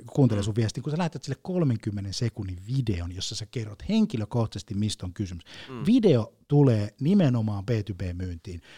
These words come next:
Speaker 1: niinku
Speaker 2: Toi on
Speaker 1: isosti muuten kahden, kolmen, neljän vuoden sisään.
Speaker 2: Sanottaisiin niin monta timanttia tossa, että ensinnäkin mehän pidettiin video challenge sunkaan just vastikään.
Speaker 1: Mm.
Speaker 2: Se oli hauskaa, Rovani oli vähän riauttia ja
Speaker 1: Kyllä.
Speaker 2: huomattiin just, että ku-,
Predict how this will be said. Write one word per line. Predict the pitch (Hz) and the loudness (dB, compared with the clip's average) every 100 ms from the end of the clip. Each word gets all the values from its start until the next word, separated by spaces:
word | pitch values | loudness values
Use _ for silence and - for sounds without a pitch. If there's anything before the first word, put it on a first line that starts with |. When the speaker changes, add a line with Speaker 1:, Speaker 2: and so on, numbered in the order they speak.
| - - | -16 -8
Speaker 1:
niinku | 110 165 | -2 0
Speaker 2:
Toi | 151 | 4
on | 190 | 4
Speaker 1:
isosti | 185 151 - 117 | 6 4 4 0
muuten | - | 0
kahden, | - 151 143 | 2 4 4
kolmen, | - 131 120 113 | 4 4 4 2
neljän | 110 107 95 | 0 -2 -4
vuoden | 92 90 | -8 -10
sisään. | 98 90 - - | -10 -12 -14 -12
Speaker 2:
Sanottaisiin | 139 139 165 180 | -8 -6 -6 -6
niin | 180 | -6
monta | 127 117 | -8 -8
timanttia | 135 113 - 92 | -6 -6 -8 -14
tossa, | 90 - | -14 -14
että | - | -8
ensinnäkin | 131 120 98 | -8 -8 -10
mehän | 110 107 | -10 -8
pidettiin | 104 - 87 87 | -12 -12 -16 -12
video | 98 120 | -8 -8
challenge | - 147 151 | -8 -10 -10
sunkaan | - 131 117 | -12 -8 -6
just | 104 - | -6 -8
vastikään. | 113 120 - - 160 139 | -10 -10 -12 -8 0 0
Speaker 1:
Mm. | 139 | 0
Speaker 2:
Se | - 107 | -2 -6
oli | 90 | -6
hauskaa, | 92 107 - 143 | -8 -8 -8 -8
Rovani | 127 123 117 113 | -6 -8 -8 -10
oli | 107 | -10
vähän | 104 | -10
riauttia | 104 113 107 _ 104 | -10 -8 -10 _ -6
ja | |
Speaker 1:
Kyllä. | 147 | -2
Speaker 2:
huomattiin | 139 139 113 | -2 -4 -10
just, | 113 - | -12 -12
että | _ | _
ku-, | 107 | -20